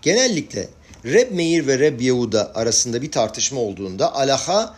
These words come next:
Reb Yehuda gibidir. Rabbi Yehuda gibidir. Fakat çünkü Reb Meir kendi, fakat diyor bu hususta, özellikle bu hususta alaba, alaha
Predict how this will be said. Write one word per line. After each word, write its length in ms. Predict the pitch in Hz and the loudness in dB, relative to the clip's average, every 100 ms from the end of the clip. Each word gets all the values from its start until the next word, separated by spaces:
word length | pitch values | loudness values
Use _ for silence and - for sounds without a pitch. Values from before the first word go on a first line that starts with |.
| - 117 | -18 -4
Reb 300 | 135 165 131 | 0 0 0
Yehuda 440 | 139 131 123 123 | -2 0 0 0
gibidir. 540 | 98 85 - - - - | -2 -8 -12 -16 -14 -8
Rabbi 180 | 113 131 | -4 -2
Yehuda 300 | 110 101 87 | -2 -4 -10
gibidir. 300 | 73 67 - | -12 -16 -12
Fakat 320 | 107 110 101 - _ | -8 -6 -8 -12 _
çünkü 400 | 185 147 - 117 | 0 0 -2 2
Reb 220 | 180 170 | 2 2
Meir 340 | 143 113 110 - - - - _ - | 0 0 -4 -10 -20 -20 -20 _ -4
kendi, 600 | 131 120 127 165 185 90 - _ _ - | 0 0 0 0 0 0 -8 _ _ -20
fakat 420 | - 131 131 107 123 | -6 -2 0 0 0
diyor 200 | 117 180 | 0 4
bu 120 | 330 | 4
hususta, 560 | 330 139 - 104 - - - - | 4 0 -4 -4 -8 -12 -20 -10
özellikle 520 | 113 135 170 196 135 | -2 2 2 2 -4
bu 140 | 123 104 | -4 -6
hususta 320 | - - 127 | -6 -6 -4
alaba, 560 | 117 120 147 202 - - | 0 0 2 0 -2 0
alaha 520 | 123 110 151 180 | 0 0 0 -2